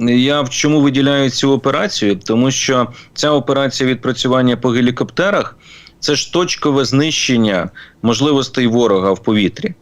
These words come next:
І, ну, ми ж розуміємо прекрасно, гелікоптери, літаки — це те, що особливо цінне.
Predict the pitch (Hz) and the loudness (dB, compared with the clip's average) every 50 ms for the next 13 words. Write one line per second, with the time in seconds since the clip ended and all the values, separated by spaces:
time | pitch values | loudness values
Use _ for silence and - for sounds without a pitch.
0 | _ _ _ _ _ _ _ _ - - - 127 131 131 135 135 131 139 160 156 | _ _ _ _ _ _ _ _ -14 -4 -2 0 0 2 2 2 2 2 2 2
1 | 131 110 113 131 139 135 151 147 127 147 147 147 139 131 120 120 120 107 - 117 | 2 2 2 2 2 2 0 0 2 2 2 2 2 2 0 0 0 0 0 -2
2 | 110 - - 110 104 127 135 143 139 139 139 - - - 180 190 175 151 131 127 | -2 -2 -2 -2 -2 0 0 0 0 -2 -4 -4 -2 -2 -2 0 0 0 0 -2
3 | - - 131 131 - - 165 175 165 - - - 139 135 135 135 131 131 127 127 | -2 -2 -6 -6 -4 -4 -4 -4 -2 -4 -4 -2 -2 0 0 0 0 -2 -2 -2
4 | - 151 147 143 - 143 135 123 117 - 127 120 127 135 127 127 123 - - 104 | -4 -4 -4 -2 -2 -2 -2 -2 -2 -2 -2 0 0 0 0 0 -2 -2 -4 -2
5 | 90 80 78 80 - | -2 -2 -4 -6 -8